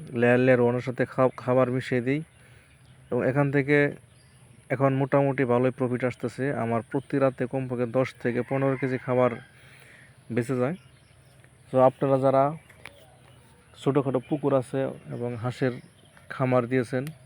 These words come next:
তারা অবশ্যই এই টেকনিকটা ইউজ করতে পারেন।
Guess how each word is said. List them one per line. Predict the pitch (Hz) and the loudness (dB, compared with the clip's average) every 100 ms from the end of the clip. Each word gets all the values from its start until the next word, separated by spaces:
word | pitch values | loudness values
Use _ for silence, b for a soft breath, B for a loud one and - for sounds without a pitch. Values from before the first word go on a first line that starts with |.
| - - | -10 0
তারা | 127 | 4
অবশ্যই | 131 139 135 143 143 | 4 4 2 2 2
এই | 110 123 123 120 - B B B - | 2 0 -2 -4 -14 B B B 0
টেকনিকটা | 143 - 135 123 139 | 2 2 0 -2 2
ইউজ | 127 123 139 | 2 0 -4
করতে | 120 131 | -4 -2
পারেন। | 123 123 143 | 0 0 -2